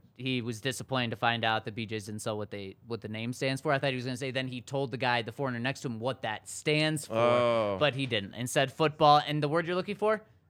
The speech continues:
Speaker 1: Touchdowns.
Speaker 2: Touchdowns.
Speaker 1: Yeah.
Speaker 2: Which, like football, is a term that we st-, took from a different sport that doesn't mean what it means in this sport.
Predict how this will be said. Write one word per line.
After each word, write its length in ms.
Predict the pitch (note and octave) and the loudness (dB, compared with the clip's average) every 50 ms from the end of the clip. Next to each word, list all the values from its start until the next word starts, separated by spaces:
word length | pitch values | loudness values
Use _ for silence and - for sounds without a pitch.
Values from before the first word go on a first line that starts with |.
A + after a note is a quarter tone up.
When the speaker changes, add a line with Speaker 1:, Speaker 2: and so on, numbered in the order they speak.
| _ _ _ _ _ | _ _ _ _ _
Speaker 1:
Touchdowns. 420 | - - F3 - - - - G#2 F#2 | -10 -8 -8 -8 -8 -8 -8 -4 -2
Speaker 2:
Touchdowns. 540 | C3 B2+ G2+ G#2 - A2 G2+ G2 G2 F#2 A2+ | -2 -2 -4 -4 -6 -6 -6 -6 -6 -6 -6
Speaker 1:
Yeah. 280 | A#2 A2+ G#2+ G2 F2 G2+ - _ _ | -4 -4 -4 -6 -8 -12 -16 _ _
Speaker 2:
Which, 400 | - C#3+ D3+ D3+ - - - - - _ _ - - | -2 0 0 0 0 -6 -8 -10 -14 _ _ -16 -8
like 280 | - B2+ C#3+ D3+ D3 D3+ | 0 2 4 4 4 2
football, 720 | - - F#3+ - - D3+ C#3 C3 B2+ B2 B2 B2 A#2 - - | 0 -2 -2 0 2 4 4 6 6 6 4 4 2 0 -2
is 240 | B2+ B2+ B2+ A#2 | -4 -4 -4 -2
a 480 | A#2+ A2 A#2+ B2+ B2+ B2 B2 A#2+ A#2 A2+ - _ | -2 -2 0 0 0 0 -2 -2 -4 -6 -8 _
term 380 | - - D#3 D#3 D#3 D#3 D3+ | -8 -4 0 0 2 2 2
that 160 | D3 C3+ G#2 | 0 0 0
we 100 | A#2 C3 | -2 -2
st-, 240 | B2 - - C3+ A#2+ G2 _ | -4 -6 -10 -12 -16 -18 _
took 220 | - - D#3+ D3+ D#3 | -6 -4 -4 -4 -2
from 160 | - C3 A#2+ | -4 -4 -2
a 60 | A#2+ | -2
different 320 | A#2 E3+ F3+ F3 E3 C#3 A#2 | -2 -2 -2 0 -2 -4 -4
sport 400 | - - B2+ A#2+ A#2+ A2 - - - _ _ _ _ | -4 -2 0 0 0 0 -2 -6 -14 _ _ _ _
that 240 | - C#3 C#3 G#2 - - | -4 -2 -2 -2 2 4
doesn't 380 | D3 F3 F3 F3+ F#3 E3+ G2+ C#3+ | 6 6 6 4 0 0 0 -2
mean 500 | D3+ E3 F3 F3 E3 D#3+ D3+ C#3+ C#3 C3 | 0 2 2 2 2 0 0 0 0 2
what 160 | B2+ C#3+ C#3 | 2 2 4
it 100 | C3+ G2+ | 2 2
means 460 | B2+ C3+ C#3 C3 C3 C3 A#2+ A#2 A#2+ | 0 -2 -2 -2 -2 -2 -4 -4 -6
in 200 | - - A#2 A2+ | -6 -6 -4 -4
this 120 | G#2+ G2+ | -6 -6
sport. 320 | - - - - - - | -8 -12 -12 -12 -12 -12